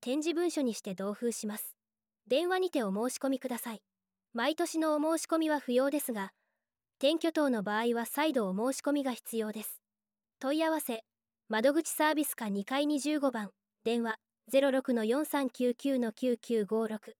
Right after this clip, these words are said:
ファックス、ゼロ六の四三九九の九九四七、令和八年経済センサス、活動調査を実施します。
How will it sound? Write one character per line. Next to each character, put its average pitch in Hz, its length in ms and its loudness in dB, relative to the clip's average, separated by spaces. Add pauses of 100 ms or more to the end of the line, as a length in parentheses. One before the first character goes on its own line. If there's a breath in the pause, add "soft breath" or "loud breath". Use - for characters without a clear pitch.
(100)
フ 277 80 -4
ァ 294 40 4
ッ - 40 -2
ク - 120 -16
ス、 - 200 -8 (280)
ゼ 262 120 4
ロ 294 100 4
六 285 220 2
の 240 120 2
四 277 200 2
三 285 240 -2
九 226 260 -2
九 262 240 0
の 214 140 0
九 247 240 0
九 226 260 0
四 214 240 -2
七、 208 280 -6 (420)
令 320 240 2
和 277 100 0
八 226 280 -6
年 302 180 0
経 302 240 0
済 330 220 2
セ 330 140 0
ン 311 60 -2
サ 254 120 -6
ス、 - 160 -12 (140)
活 233 260 -8
動 339 180 4
調 349 180 2
査 247 220 -4
を 196 80 -6
実 190 160 -8
施 - 140 -10
し - 160 -6
ま 214 80 -6
す。 - 180 -10